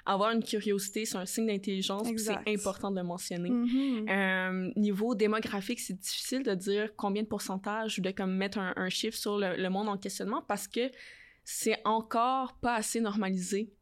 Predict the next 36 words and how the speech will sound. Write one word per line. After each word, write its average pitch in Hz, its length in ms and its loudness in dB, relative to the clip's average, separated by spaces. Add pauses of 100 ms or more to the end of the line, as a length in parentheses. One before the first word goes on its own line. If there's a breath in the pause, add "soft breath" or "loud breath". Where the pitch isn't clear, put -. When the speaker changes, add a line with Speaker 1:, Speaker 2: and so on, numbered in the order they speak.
(120)
Speaker 1:
de 190 500 2
s'affirmer 208 840 0 (380)
comme 208 380 2
une 196 160 2
personne 196 320 0
étant 190 400 -2
curieuse 196 680 0
ou 196 60 2
en 185 140 -2
questionnement 196 560 -2
identitaire, 196 680 -2
autant 226 320 0
pour 214 160 0
l'orientation 196 540 -2
sexuelle 202 640 -4
que 202 100 -2
de 180 180 0
genre. 196 360 -2 (440 loud breath)
Euh, 185 440 2
faut 196 180 -2
quand 202 140 2
même 214 120 2
prendre 226 200 0
en 214 40 0
considération 190 640 -2
que, 208 220 -2
ben, 185 160 0
il 180 80 -2
y 175 100 0
a 170 220 0
plein 202 320 -2
de 190 140 2
cultures, 208 600 -2
surtout, 196 280 -4
admettons, 202 420 -2
euh, 180 140 -2